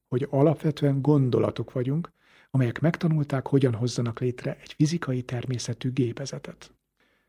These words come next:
Ha ezekbe valóban belegondoltál, válaszolj magadnak. Milyen érzés tudni, hogy a legapróbb gondolatomra, érzésemre az összes sejtem reagál?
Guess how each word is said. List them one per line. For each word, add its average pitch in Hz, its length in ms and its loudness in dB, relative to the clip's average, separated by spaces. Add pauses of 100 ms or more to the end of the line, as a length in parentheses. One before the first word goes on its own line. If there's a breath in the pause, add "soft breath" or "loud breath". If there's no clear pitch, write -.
(140)
Ha 139 180 2
ezekbe 143 340 2
valóban 120 480 2
belegondoltál, 135 960 -6 (240)
válaszolj 135 540 -2
magadnak. 135 640 -8 (1500)
Milyen 175 260 2
érzés 127 380 0
tudni, 131 300 0
hogy 117 160 -2
a 139 60 -6
legapróbb 143 580 0
gondolatomra, 123 840 -2
érzésemre 127 840 -4
az - 180 -12
összes 165 340 -4
sejtem 113 420 -6
reagál? 113 600 -10